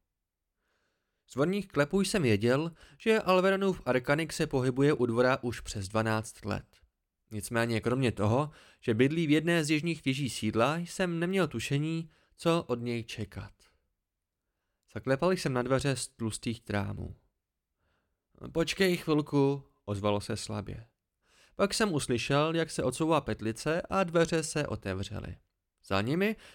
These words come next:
stál hubený muž s dlouhým orlým nosem a kudrnatými černými vlasy. Měl na sobě tmavý oděv, vzdáleně připomínající mistrovské roucho.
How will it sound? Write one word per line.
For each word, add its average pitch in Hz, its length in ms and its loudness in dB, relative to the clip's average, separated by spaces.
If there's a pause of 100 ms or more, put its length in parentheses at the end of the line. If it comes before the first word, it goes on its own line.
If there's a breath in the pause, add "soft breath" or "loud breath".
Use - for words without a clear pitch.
stál 220 300 2
hubený 214 360 2
muž 170 240 2
s - 40 -8
dlouhým 147 460 2
orlým 123 300 -2
nosem 117 500 -2
a 107 80 -2
kudrnatými 113 720 -2
černými 107 560 -6
vlasy. - 420 -10 (880)
Měl 113 240 2
na 117 120 2
sobě 113 280 0
tmavý 127 340 0
oděv, 107 440 0 (320 soft breath)
vzdáleně 185 460 2
připomínající 165 880 0
mistrovské 120 640 0
roucho. - 460 -4